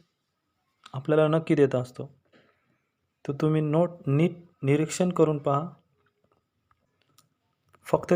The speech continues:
तेथे जाऊन फोटो सेशन करत बसू नका.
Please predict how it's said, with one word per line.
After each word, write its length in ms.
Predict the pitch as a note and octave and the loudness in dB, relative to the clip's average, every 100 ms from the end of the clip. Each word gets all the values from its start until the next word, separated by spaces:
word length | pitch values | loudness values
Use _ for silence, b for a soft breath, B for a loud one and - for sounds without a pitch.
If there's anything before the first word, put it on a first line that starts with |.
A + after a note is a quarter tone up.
| E3+ | 0
तेथे 220 | E3+ F3 | 0 2
जाऊन 420 | D#3 D#3 D#3+ E3+ | 4 2 0 -4
फोटो 400 | - D3 C#3+ D#3+ | -6 -4 0 0
सेशन 420 | D3+ C#3+ - D3+ F3+ _ _ _ _ - | 2 -2 -2 -6 -10 _ _ _ _ 0
करत 220 | D3 D3 | 2 2
बसू 320 | C3+ C3 C3+ | 0 -4 -6
नका. 300 | A#2+ A2+ | -8 -8